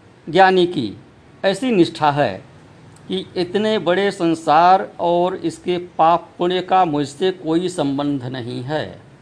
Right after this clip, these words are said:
आसपास की वस्तुओं से, दृष्टिगोचर होने वाली वस्तुओं से, दृष्टिगोचर होने वाले व्यक्तियों से मेरा कोई संबंध नहीं है,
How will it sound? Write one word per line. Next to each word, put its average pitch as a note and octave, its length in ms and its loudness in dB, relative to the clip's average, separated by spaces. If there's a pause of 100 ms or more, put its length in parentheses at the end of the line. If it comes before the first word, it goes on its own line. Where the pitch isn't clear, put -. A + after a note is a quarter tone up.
(2500)
आसपास F3 640 2
की E3+ 160 -2
वस्तुओं E3 520 -4
से, F#3+ 240 -6
दृष्टिगोचर D#3 640 -6
होने D3+ 360 -4
वाली D3+ 320 0
वस्तुओं C#3 420 -6
से, F#3+ 220 -6
दृष्टिगोचर C#3+ 640 -6
होने C#3+ 340 -2
वाले C#3+ 340 2
व्यक्तियों D#3+ 500 -4
से D3+ 320 -2 (280)
मेरा F3 400 4
कोई F#3+ 260 -2
संबंध D#3 500 0
नहीं C3+ 320 -4
है, C3 340 -6